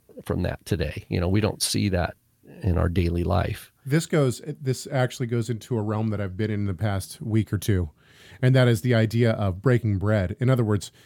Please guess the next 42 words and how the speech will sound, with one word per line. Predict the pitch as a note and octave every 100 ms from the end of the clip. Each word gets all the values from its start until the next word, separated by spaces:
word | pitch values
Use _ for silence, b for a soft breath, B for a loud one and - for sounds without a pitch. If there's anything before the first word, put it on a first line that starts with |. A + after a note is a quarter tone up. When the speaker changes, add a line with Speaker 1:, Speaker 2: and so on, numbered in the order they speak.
| b b b
Speaker 2:
fellowship | _ - C#3+ D3 - A#2 A2+ - _ _ _ -
in | C3 A2
meal | A#2+ B2 F#2 F2 - _ _ - - - - - - _ _ -
is | D3 A2+ A2 - - _
a | -
form | - C#3 A2+
of | F2+
worship. | G#2+ A2+ F#2 -
We | C3+ D3+
sit | D3
down | B2 C3 B2
at, | A#2 -
at, | A2 G#2+ -
at | A2 G2+ -
lunch | G2 A#2 A#2 A2+ -
or | A2
dinner | A#2 A2+ A2 G2+ G2
or | F#2
breakfast | A#2 A2+ - G2+
or | A2
whatever | G#2+ A2+ G2
with | F#2+
somebody | - A#2+ G#2 A2
else, | G#2+ F#2 - b b b b b
and | A#2
we | B2+
just | A#2+ A2+
see | B2+
it | A#2
as | G#2 -
sitting | - A#2+ G#2+
down | G#2 F#2+
to | -
eat. | A2 - - _ _ _ _ _ _ _ _ _ _ _
But | A#2
that's | C3 B2 -
not | C#3 D3
the |
way | C3 A#2+
that | G#2+
it's | -
presented | B2 G2+ A2+ A2 F#2+